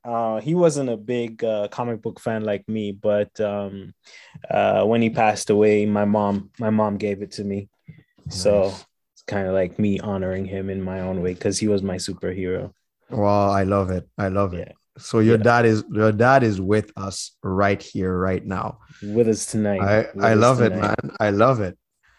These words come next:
Speaker 2: Comic book. Okay, so first of all, are we starting? <laughs> We just, like, we just dive into it, <laughs> you know, like, you know, um,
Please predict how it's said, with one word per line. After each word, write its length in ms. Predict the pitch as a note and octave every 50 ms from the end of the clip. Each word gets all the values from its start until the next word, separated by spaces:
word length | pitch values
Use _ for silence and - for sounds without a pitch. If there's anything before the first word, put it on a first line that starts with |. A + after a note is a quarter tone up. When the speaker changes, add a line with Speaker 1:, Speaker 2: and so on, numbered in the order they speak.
| _ _ - - - _
Speaker 2:
Comic 340 | - - C3 B2+ C3+ B2+ A2
book. 260 | A#2 A2 G2 - - - _ -
Okay, 280 | C#3 D#3+ D#3+ B2 -
so 240 | - - - D#3 D3 -
first 260 | - - D#3 D3 D3
of 80 | D#3+ B2+
all, 100 | B2+ -
are 120 | A#2+ B2
we 100 | C3+ D3+
starting? 500 | D#3 - - A2+ A#2 A2+ A2+ B2 D3 E3+ -
<laughs> 60 | D#5 C#5 - - - - - - - - - - - -
We 200 | A3+ A#3 A3 G#3+ F3+
just, 240 | - G3+ F#3+ - -
like, 320 | D#3+ C#3 C3 B2+ - - -
we 100 | C#3 D3+
just 320 | C#3 E3+ F3 D3 C#3 C3+ A#2+
dive 320 | C#3+ C#3 C#3+ D3 D3+ C#3+
into 360 | C#3+ C#3+ C3+ B2+ D3 C3+ C3
it, 180 | B2+ C3+ E3+ - _ _
<laughs> 420 | - D#3 F#3 G3+ G#3 G3 F#3 - -
you 160 | D#3 D3+ C#3+
know, 340 | C#3 C#3 C#3+ C#3+ C#3+ - - _ -
like, 520 | - B2 A#2+ A#2 A2 G#2 G2+ F#2+ - - - _ _ _ - - - _ _ _ -
you 140 | - A2 A2
know, 320 | G#2+ A2+ A2 A2 A2 -
um, 560 | A#2+ A2+ A2 A2+ A2 G#2 G#2+ G#2 G2 G2 F#2+